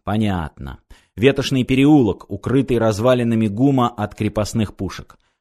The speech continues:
Хорошее место для того, чтобы оборудовать схрон и укрыть от кремлёвских канониров и фузелёров правый фланг своего войска.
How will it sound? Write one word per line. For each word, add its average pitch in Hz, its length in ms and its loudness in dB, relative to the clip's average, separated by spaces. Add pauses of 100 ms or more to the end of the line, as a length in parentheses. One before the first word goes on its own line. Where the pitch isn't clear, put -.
Хорошее 135 560 4
место 131 340 -4
для 113 180 -2
того, 135 420 2
чтобы 113 340 -4
оборудовать 110 680 0
схрон 101 480 -4 (280)
и 143 100 4
укрыть 160 480 6
от - 160 -4
кремлёвских 131 720 2
канониров 135 640 0
и 123 140 2
фузелёров 135 720 2
правый 127 340 4
фланг 120 420 0
своего 110 420 0
войска. 95 540 -4